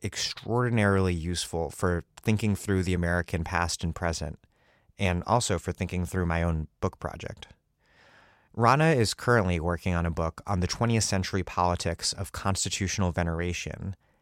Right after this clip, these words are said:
and how that has shaped the terms of domestic and foreign affairs. In Two Faces, Rana argues that we must reckon with the settler empire context that has defined this country from the get-go. But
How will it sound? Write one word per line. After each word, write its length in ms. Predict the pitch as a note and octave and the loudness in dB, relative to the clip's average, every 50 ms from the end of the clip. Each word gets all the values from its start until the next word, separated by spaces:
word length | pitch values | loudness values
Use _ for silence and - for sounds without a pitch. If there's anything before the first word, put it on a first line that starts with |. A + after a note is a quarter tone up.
| _ - | _ -8
and 280 | - G2 G2 G2 F#2+ G2 | 0 2 4 4 4 2
how 260 | - - G#2 A2 A2 | 0 0 2 2 4
that 120 | G#2+ A2+ G#2 | 4 4 2
has 120 | F#2+ F2+ | 2 2
shaped 360 | - - - A#2 A2 A2 - | 0 0 0 0 0 -2 -2
the 60 | - | -4
terms 640 | F2+ - - - A2 G#2+ F2+ E2+ D#2+ D#2+ E2 E2+ - | -8 -6 -4 -4 -2 0 0 0 0 -2 -4 -4 -6
of 180 | - - G2+ E2+ | -6 -8 -6 -2
domestic 560 | - F2+ F#2 F#2 G2 - - - A2 G#2 - - | 0 0 2 2 2 0 0 -2 -4 -6 -6 -2
and 220 | G2+ G2 F#2+ F#2 - | 0 0 0 0 0
foreign 300 | - F2 E2 D#2+ D#2+ D#2 | -2 -2 -2 -2 -4 -6
affairs. 600 | - - - E2 C#2 A1 - - - - - - _ _ _ _ _ _ _ _ _ - | -6 -4 -4 -4 -4 -6 -8 -10 -10 -12 -12 -14 _ _ _ _ _ _ _ _ _ 0
In 160 | - A#2+ B2 | 2 4 4
Two 240 | - - - F#3+ F#3 | 4 4 2 2 2
Faces, 760 | - - B2+ B2 B2 A#2 - - - - - G#2+ - - - _ _ - | 2 2 2 2 2 2 0 -2 -4 -6 -6 -6 -6 -8 -10 _ _ 0
Rana 300 | G#2 G#2+ G#2 B2 D3 D3 | 4 6 6 6 6 4
argues 680 | D#2+ E2+ F#2+ F#2 F#2 E2+ F2 E2+ F2 E2+ E2+ - - - - | 6 6 4 4 4 0 -2 -2 -2 -4 -4 -6 -10 -6 0
that 260 | - G2+ F#2 F2 - | 2 4 4 4 2
we 100 | G2+ G2+ | 2 2
must 300 | G2+ G2+ G2 G2 - - | 4 4 2 2 -2 -4
reckon 680 | F2 E2+ G2+ G2+ A#2 - - G2 E2 D#2+ D#2+ E2 D#2 - | -2 0 0 0 0 2 0 0 0 0 -2 -4 -6 -6
with 220 | - F2+ G2 - - | -4 -4 -4 -2 -2
the 80 | F#2 | -2
settler 540 | F2+ - - - A#2 A2+ C3 B2+ C#3 C3 - - | 0 0 0 0 0 0 0 0 0 0 0 0
empire 420 | G#2 G2+ - - - A2 F#2+ E2 | -2 -2 -2 -2 0 0 0 0
context 880 | - - - - G2 F#2+ F#2 - - D#2 D2+ - - - - - - _ _ _ _ - | -2 -6 -4 0 0 0 0 -2 -6 -8 -8 -6 -8 -8 -8 -10 -14 _ _ _ _ -2
that 100 | G#2 G2 | 0 0
has 100 | F#2+ F2+ | 2 0
defined 420 | - F#2+ - - G2+ G#2 A2+ A2 G#2 | 0 -2 0 2 4 4 4 4 2
this 100 | - - | 0 0
country 340 | - G#2 F2+ F2 - G2 F2 | 0 0 0 0 0 -2 -2
from 200 | - G2 F2+ E2 | 0 0 0 0
the 60 | E2 | -2
get-go. 560 | D2 - E2+ E2 - - C2+ C2 D#2 F#2+ G2 - _ _ _ _ _ _ - _ - - - - - - - - - - - | -2 -2 -2 -2 -2 -6 -6 -6 -6 -8 -10 -12 _ _ _ _ _ _ -20 _ -20 -20 -20 -20 -20 -20 -20 -20 -20 -6 2
But 240 | - B2 B2 A#2 | 4 4 4 4